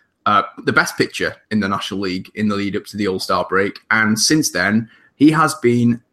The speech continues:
appalling. Like, if you think Judge has been bad since the All-Star break, it's 'cause you haven't been paying any attention to Alex Wood.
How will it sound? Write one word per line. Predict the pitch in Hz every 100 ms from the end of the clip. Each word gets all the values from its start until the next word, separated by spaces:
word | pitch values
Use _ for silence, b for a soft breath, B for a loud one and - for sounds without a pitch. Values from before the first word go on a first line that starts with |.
| _
appalling. | 131 127 - 135 123 104 76 73 -
Like, | 107 113 123
if | 131
you | 131
think | 123 135 135
Judge | 135 147 139
has | 123
been | 120 113
bad | 104 101 107
since | 82 -
the | 104
All-Star | 101 - 98
break, | 98 98 98
it's | 98
'cause | - 107
you | 110
haven't | 117 117 120 -
been | 107
paying | 107 107 107
any | 110 117 117
attention | 110 107 104 110 107
to | - -
Alex | 107 101 - -
Wood. | 92 82